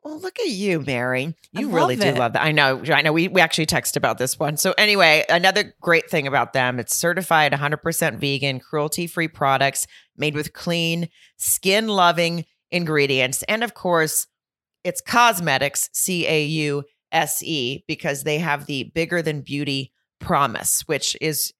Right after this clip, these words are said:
Speaker 1: one of the things that we love being able to have an ad like this, because their name, Cause, is in the name for a reason. As part of their mission, every purchase supports organizations that help communities thrive, such as those battling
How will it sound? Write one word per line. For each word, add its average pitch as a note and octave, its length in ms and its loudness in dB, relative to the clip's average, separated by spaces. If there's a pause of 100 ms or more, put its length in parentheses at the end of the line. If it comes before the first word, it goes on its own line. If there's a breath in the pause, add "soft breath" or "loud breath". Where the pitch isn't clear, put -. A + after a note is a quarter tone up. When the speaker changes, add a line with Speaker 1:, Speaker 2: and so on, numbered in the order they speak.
(140)
Speaker 1:
one F#3 360 -2
of E3+ 80 2
the D#3 80 -6
things D3 320 -4
that C#3 120 0
we C#3 120 -2
love C3 380 0
being C3 180 -2
able B2+ 280 -2
to A#2+ 340 -4 (300)
have C3 180 2
an C3 100 -2
ad B2 240 2
like B2+ 240 0
this, B2+ 240 -2
because B2+ 480 -6
their C#3+ 140 -4
name, D#3 400 -2 (300 soft breath)
Cause, D#3 380 4
is D3 120 -2
in D3 120 -4
the C#3+ 60 -2
name C3+ 260 -2
for C#3+ 160 -4
a C3 40 -2
reason. C#3+ 440 -2
As A2 140 -4
part C#3 200 -2
of C3+ 80 -2
their C3+ 100 -4
mission, C3+ 400 -4
every C3 220 -4
purchase C3 420 -6
supports B2+ 360 -8
organizations F#3+ 720 -4
that E3 120 -2
help D3 200 -2
communities D#3+ 560 -4 (320)
thrive, E3 440 4
such - 240 -6
as C3 100 -12
those C#3+ 220 -4
battling C#3+ 440 -2